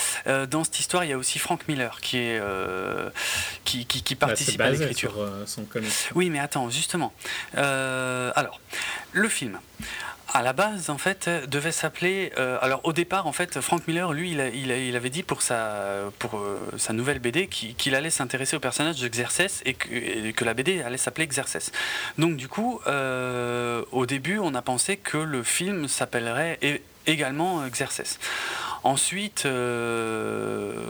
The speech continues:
Speaker 1: ensuite, ça a changé, euh, ils ont appelé ça trois cents, euh, Battle of Artemisium.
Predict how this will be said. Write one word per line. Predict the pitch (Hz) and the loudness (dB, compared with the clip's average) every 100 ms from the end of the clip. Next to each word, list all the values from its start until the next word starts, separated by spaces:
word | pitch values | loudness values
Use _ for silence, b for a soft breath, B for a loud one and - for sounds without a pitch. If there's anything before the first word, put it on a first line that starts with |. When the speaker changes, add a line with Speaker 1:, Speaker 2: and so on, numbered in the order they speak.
| 117 | 0
Speaker 1:
ensuite, | 123 - 170 | 2 2 2
ça | - 113 | 0 2
a | 107 | 0
changé, | - 117 110 127 127 131 127 | 0 0 0 0 0 0 0
euh, | 107 107 | 0 0
ils | 104 | 0
ont | 110 | 0
appelé | 107 120 | 0 -2
ça | - 123 110 | 0 0 0
trois | - 127 | 0 0
cents, | - 143 123 | 2 0 0
euh, | 113 | 0
Battle | 117 131 - 139 | 2 0 2 0
of | 120 - | 0 0
Artemisium. | 120 117 - 120 123 175 165 | 0 0 0 0 0 0 0